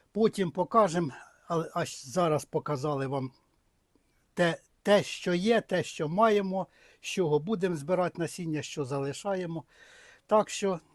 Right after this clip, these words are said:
от такі жовті томати. Якщо комусь було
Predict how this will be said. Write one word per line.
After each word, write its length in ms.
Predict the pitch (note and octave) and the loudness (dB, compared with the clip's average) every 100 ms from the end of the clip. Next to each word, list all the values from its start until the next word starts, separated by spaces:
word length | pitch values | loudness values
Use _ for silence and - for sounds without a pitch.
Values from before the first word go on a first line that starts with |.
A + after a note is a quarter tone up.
| _ _ - | _ _ 2
от 260 | A3+ A#3 | 2 2
такі 500 | - F3+ - F3+ D3 - _ _ - | -6 -6 -4 -4 -4 -10 _ _ -8
жовті 420 | C3+ E3 C3 C#3+ | -2 -2 -4 -12
томати. 520 | - D3+ F#3 E3+ D#3 | -8 -4 -4 -4 -6
Якщо 360 | D#3 E3+ - F#3+ | -4 -6 -6 -6
комусь 440 | F3 E3 D#3 - | -4 -2 -4 -6
було 340 | D3 D#3 D#3 | -8 -4 -4